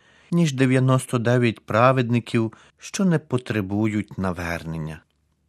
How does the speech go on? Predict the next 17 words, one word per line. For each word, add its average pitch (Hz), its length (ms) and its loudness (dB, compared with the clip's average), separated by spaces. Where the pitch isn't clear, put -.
Підсумовуючи, 113 1120 0
Святіший 175 600 -2
Отець 160 360 2
підкреслив, 135 880 -2
що - 240 -2
коли 156 280 2
хтось 196 420 -2
починає 147 720 0
усвідомлювати 131 1120 0
недугу 139 540 0
своєї 139 540 -2
душі, 147 560 -2
коли 180 260 2
починає 180 680 2
діяти 147 520 0
Божа 135 420 0
благодать, 110 840 -2